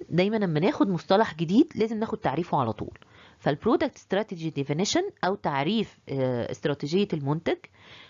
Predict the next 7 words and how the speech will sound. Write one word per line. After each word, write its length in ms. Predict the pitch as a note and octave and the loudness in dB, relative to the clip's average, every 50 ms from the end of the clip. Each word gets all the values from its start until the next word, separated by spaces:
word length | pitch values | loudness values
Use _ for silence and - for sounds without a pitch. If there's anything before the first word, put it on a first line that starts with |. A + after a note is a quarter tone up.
| - - | -6 0
هو 360 | - A3 B3 B3+ B3+ A#3+ G#3+ - | 0 2 2 2 0 0 -2 -6
ديتيلد 680 | D3+ D3+ E3 F3 F3 - A#3+ C#4+ E4 E4+ D4 G#3+ F#3 | -8 -6 -6 -4 0 2 2 4 4 2 2 0 -2
بلان 480 | G3 D#3+ E3 E3 D3+ D3+ D#3 F3 C4+ G4 G#4 - - | -2 0 0 0 2 2 2 0 -2 -4 -6 -4 0
أو، 380 | - F3 F3+ G3+ G3 F3+ - - | 2 2 2 2 0 -2 -6 -6
آه، 180 | - - C#3+ | -6 -4 -4
خطة 360 | C#3 - - A#3+ A#3+ - - D#3 | -4 -2 -2 -2 -2 -2 -4 -4
تفصيلية 880 | - - A3 - - - - A3+ G#3 G3 E3+ D3+ D3 D#3+ F3+ B3+ - | -2 -2 -2 -2 -4 -6 -4 -2 0 2 4 4 4 4 2 0 -2